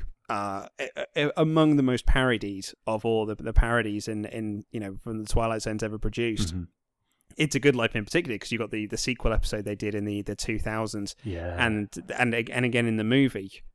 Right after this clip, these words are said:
Speaker 1: uh, the, was it, was it Joe Dante that did the, um, the, the movie version?
Speaker 2: It was, yeah, yeah.
Speaker 1: Yeah, yeah. Really, really bizarre, but I love, I love his take <laughs> on that story. But that's a great, a great episode. But, and actually, if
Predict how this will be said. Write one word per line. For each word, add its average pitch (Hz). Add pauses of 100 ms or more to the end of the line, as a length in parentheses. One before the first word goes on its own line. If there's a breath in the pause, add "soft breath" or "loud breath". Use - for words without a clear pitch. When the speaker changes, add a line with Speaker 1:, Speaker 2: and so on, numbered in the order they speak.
(120)
Speaker 1:
uh, 101
the, 101
was -
it, 339
was 302
it 359
Joe 302
Dante 214 (140)
that 135
did 120
the, 113
um, 110
the, 117
the 113
movie 120
version? 110
Speaker 2:
It 104
was, 98
yeah, 104
yeah. 101 (300)
Speaker 1:
Yeah, 160
yeah. 151 (180)
Really, 170
really 147
bizarre, 123
but 120
I 131
love, 139
I 135
love 131
his 117
take 117
<laughs> -
on 170
that -
story. 117
But 113
that's 139
a 123
great, 113 (320 loud breath)
a 143
great 131
episode. 117
But, 240
and 254
actually, 220
if 180